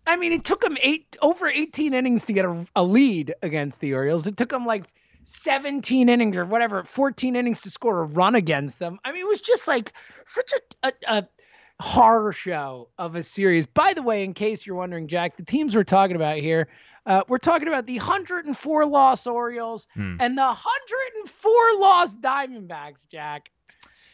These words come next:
Speaker 1: These
Speaker 2: Is
Speaker 1: teams are
Speaker 2: that
Speaker 1: gonna lose a hundred ten
Speaker 2: yeah.
Speaker 1: games. I mean, that's really hard to do. Like, you don't see a hundred and ten win-loss teams every year. Like, like, that's bad, man.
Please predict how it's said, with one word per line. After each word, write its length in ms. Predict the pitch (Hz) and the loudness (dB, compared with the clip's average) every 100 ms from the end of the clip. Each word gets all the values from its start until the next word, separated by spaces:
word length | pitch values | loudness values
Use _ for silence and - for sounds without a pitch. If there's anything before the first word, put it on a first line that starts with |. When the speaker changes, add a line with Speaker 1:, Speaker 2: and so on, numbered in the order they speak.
| _ | _
Speaker 1:
These 140 | 131 110 | -8 -4
Speaker 2:
Is 60 | 131 | -2
Speaker 1:
teams 120 | - - | -2 0
are 80 | |
Speaker 2:
that 20 | 370 | 2
Speaker 1:
gonna 100 | 359 | 4
lose 140 | 349 | 4
a 40 | 302 | 2
hundred 300 | 320 330 - | 0 -2 -2
ten 160 | 277 | -2
Speaker 2:
yeah. 60 | 233 277 381 | -2 -2 -2
Speaker 1:
games. 460 | 453 349 208 - - - - 392 | 0 2 0 -2 -18 -20 -6 0
I 80 | |
mean, 320 | 415 349 294 226 _ _ _ _ _ _ - | 2 4 4 2 _ _ _ _ _ _ -8
that's 440 | 247 370 508 - 320 285 | 2 4 4 0 -14 -16
really 540 | 320 339 392 440 403 381 | -12 -4 -4 -4 -4 -6
hard 580 | 208 196 247 240 220 - | -4 -2 0 -2 -6 -12
to 100 | 214 | -12
do. 380 | 170 175 147 123 - | -4 -4 -4 -6 -4
Like, 220 | 170 - | -2 -2
you 260 | 262 208 294 | -2 0 2
don't 340 | 240 262 440 - | 4 2 2 -6
see 180 | 330 330 | -2 2
a 100 | 247 | 0
hundred 460 | 226 240 220 247 | -2 -8 -10 -10
and 120 | 220 | -10
ten 300 | - 220 214 | -4 -4 -4
win-loss 480 | 202 196 180 180 170 | -6 -6 -4 -4 -4
teams 340 | - 190 180 - | -8 -8 -8 -6
every 340 | 180 170 175 180 | -2 -2 -4 -6
year. 320 | 160 160 185 | 0 2 2
Like, 300 | 170 170 - _ _ _ _ _ _ | 2 0 -4 _ _ _ _ _ _
like, 300 | 220 247 - | -2 -2 2
that's 240 | 330 480 190 143 _ | 0 0 -8 -18 _
bad, 560 | 214 254 339 294 220 139 | 2 4 4 2 -2 -10
man. 500 | 143 226 302 311 240 | -14 -12 -12 -12 -16